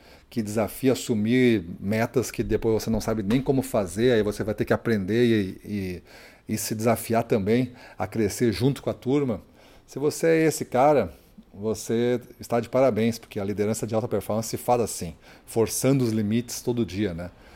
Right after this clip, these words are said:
Ninguém chega em alta performance por caminhos percorridos, né?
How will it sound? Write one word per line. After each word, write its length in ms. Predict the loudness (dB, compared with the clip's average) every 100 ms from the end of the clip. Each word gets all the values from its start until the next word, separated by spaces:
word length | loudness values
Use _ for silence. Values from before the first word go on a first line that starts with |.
| -20 -12 -4
Ninguém 240 | -2 -2
chega 280 | 0 0 4
em 40 |
alta 220 | 4 4
performance 420 | 4 2 4 2 0
por 140 | -2
caminhos 420 | 0 2 0 -2 -10 -20 -20 -20 0
percorridos, 680 | 0 4 2 2 0 -2 -8
né? 160 | -10